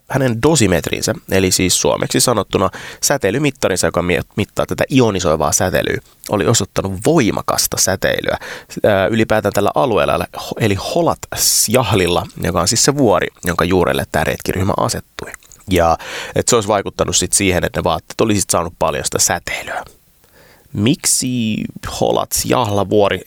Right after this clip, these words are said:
erittää paljon ionisoivaa säteilyä? Voiko sanoa edes erittää? Sa-,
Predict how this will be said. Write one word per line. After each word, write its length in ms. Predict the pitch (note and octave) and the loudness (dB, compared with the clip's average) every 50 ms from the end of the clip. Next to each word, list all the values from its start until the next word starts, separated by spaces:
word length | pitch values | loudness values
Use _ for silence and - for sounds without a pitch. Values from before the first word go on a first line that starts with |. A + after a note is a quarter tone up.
| - | -14
erittää 400 | - - - G2 _ - F#2 F#2+ - | -12 -10 -10 -6 _ -2 -2 0 0
paljon 300 | - A#2+ A#2 G2+ F#2+ F2+ - - | 0 0 0 2 0 0 0 0
ionisoivaa 680 | G#2 A2+ G2 F#2 F#2+ F2+ - G2 G2+ F#2 F2+ F#2+ - | 2 2 2 2 0 0 2 2 2 2 0 0 0
säteilyä? 580 | - - C#3 - - - - - - - - - | 0 -2 -2 -4 -6 -8 -8 -8 -8 -8 -8 -4
Voiko 200 | - A2 G#2+ G#2 | -2 -2 0 0
sanoa 280 | - B2+ A#2 G#2+ F2+ E2+ | 0 0 0 0 0 0
edes 160 | E2+ F2 - | 0 0 0
erittää? 520 | - G#2 G2+ D2+ - - _ - - - - | 0 0 -2 -2 -4 -6 _ -4 -4 -4 -2
Sa-, 180 | - - - | -4 -4 -4